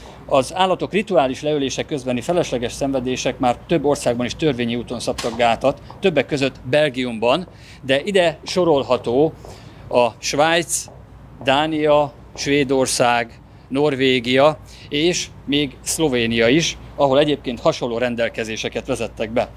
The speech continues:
A kóser és halal vágások tilalma harmonizál az Európai Uniós írott joggal és joggyakorlattal is. Ezért, ö, szintén arra szeretném felhívni a figyelmet, hogy az állatok leölésük során való védelméről szóló kétezer-kilenc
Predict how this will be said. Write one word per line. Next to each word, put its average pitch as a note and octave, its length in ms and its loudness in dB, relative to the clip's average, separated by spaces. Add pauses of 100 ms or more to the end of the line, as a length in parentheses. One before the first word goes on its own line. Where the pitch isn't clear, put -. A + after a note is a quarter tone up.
(120)
A A#2 100 -6
kóser G#3 360 2
és C#3 180 0 (380)
halal D#3+ 380 4
vágások B2+ 640 0
tilalma C3 380 2
harmonizál C3+ 560 2
az A2+ 140 -6
Európai C#3 460 2
Uniós C3 380 0
írott D#3 340 2
joggal D3 300 2
és C#3 160 0 (100)
joggyakorlattal B2 1000 0
is. - 280 -2 (560)
Ezért, D#3 360 2
ö, E3 140 4
szintén G3 400 2
arra D#3 160 4
szeretném C3+ 360 0
felhívni C3+ 360 2
a B2+ 60 4
figyelmet, C3 520 2
hogy B2+ 140 -2
az B2 100 -2
állatok D3+ 420 4 (140)
leölésük D3 720 0
során C#3+ 300 0
való C3 180 0
védelméről B2 580 0
szóló B2+ 320 -2
kétezer-kilenc D3 920 0